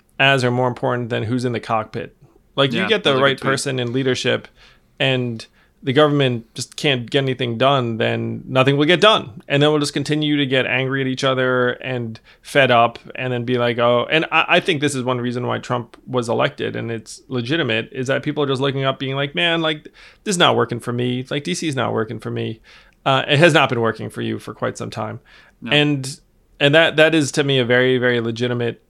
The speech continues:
Speaker 1: point of view. Uh, and that has to be something that we dig deep and try and address. Um, so that, that's where I, I believe the opportunity and challenge meet, um, where it's gonna be hard. Like, I, I think Joe
Speaker 2: Yeah.
Speaker 1: and Kamala are gonna win.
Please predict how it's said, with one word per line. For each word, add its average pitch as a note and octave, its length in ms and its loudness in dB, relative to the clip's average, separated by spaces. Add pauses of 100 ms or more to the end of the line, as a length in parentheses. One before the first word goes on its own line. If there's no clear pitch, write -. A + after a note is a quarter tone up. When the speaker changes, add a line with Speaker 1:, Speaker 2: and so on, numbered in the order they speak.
Speaker 1:
point B2+ 220 -2
of B2+ 80 -4
view. A2 420 -6 (160)
Uh, B2 200 0
and B2+ 180 -2
that C3 140 0
has C3 200 -2
to C3 100 -6
be A#2+ 220 -4
something B2 460 -6
that A#2 200 -4
we A#2 140 -6
dig A#2 320 -6
deep B2+ 260 -6
and A2+ 120 -8
try A#2 160 -6
and A#2 100 -6
address. A#2+ 600 -4 (580)
Um, B2 400 0
so - 140 -2
that, F3 280 2
that's D#3+ 260 4
where C#3 560 2 (680)
I, C3 280 4
I - 20 6
believe B2 760 0 (160)
the A#2+ 540 -2 (180)
opportunity C3+ 460 0
and A#2 80 -4
challenge B2 340 -4
meet, A#2+ 380 -6 (440)
um, A#2 340 -2
where A#2+ 600 0 (760)
it's D3+ 160 4
gonna F3+ 120 4
be C#3+ 100 4
hard. A#2+ 340 2 (160)
Like, C#3 160 2
I, C#3+ 200 2
I D3 40 4
think D3 200 0
Joe C#3 120 2
Speaker 2:
Yeah. C3 60 2
Speaker 1:
and A#2+ 80 -4
Kamala B2 440 0
are A2 160 -2
gonna B2 200 -2
win. C3+ 300 -4